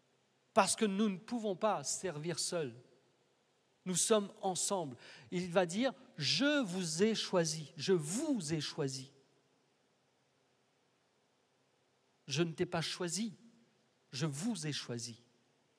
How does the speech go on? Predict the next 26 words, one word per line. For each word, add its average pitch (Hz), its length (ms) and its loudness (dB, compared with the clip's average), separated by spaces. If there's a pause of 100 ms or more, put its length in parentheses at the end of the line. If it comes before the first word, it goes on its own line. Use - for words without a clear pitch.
(1500)
Et 160 40 0
c'est 196 140 6
parce - 220 4
que 226 80 2
nous 226 280 2
sommes 190 300 2
choisis. 143 480 0 (2250)
C'est 185 160 4
parce 220 180 2
que 233 80 2
Dieu 208 380 0
nous 226 180 2
a 208 180 2
établis. 196 480 0
Est-ce 233 140 2
que 269 80 2
nous 247 140 4
réalisons 214 500 2
ce 214 140 -4
soir 262 420 2 (1400)
pourquoi 277 380 4
est-ce - 120 -2
que 196 100 -4
nous 175 100 -2
sommes 151 260 0
là ? 135 180 -6